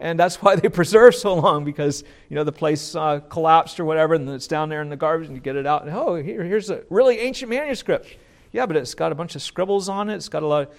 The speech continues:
you know, it's not as, it's obviously not as, even though it's old. I-, if you have a whole lot of copies that are the same but are more recent, see, a whole lot that are the same,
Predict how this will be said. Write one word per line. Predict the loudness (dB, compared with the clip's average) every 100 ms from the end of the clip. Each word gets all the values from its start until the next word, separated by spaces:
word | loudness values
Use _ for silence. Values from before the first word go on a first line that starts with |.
| -8
you | -2
know, | -2
it's | -2
not | -2 2
as, | 2 0 -6 -16 -12
it's | -10 -4
obviously | -2 0 -2 -4 -6
not | -2 -2
as, | -2 -6 -16 _ _ _ -20
even | -8 -4 0
though | 2
it's | 0 -2
old. | -2 0 -2 -10 -20 -20 -20 _ -10
I-, |
if | -6 -2 -2 0
you | 0
have | 2
a | 0
whole | 0 2
lot | 4 4
of | 2
copies | 0 0 0 -2 -4 -4
that | -4
are | -4 -4
the | -6
same | -6 -6 -4 -4 -6 -10 _ _ _ -2
but | 0 2
are | 0 -4
more | 0 0 0
recent, | 0 0 0 -4 -6 -8 -10 -10 -10 -18 _ _ _ -12
see, | -6 -4
a | -6
whole | -4 4 8
lot | 8 8 6 2 -18 _ _
that | -4
are | -2
the | -4
same, | -2 0 0 -2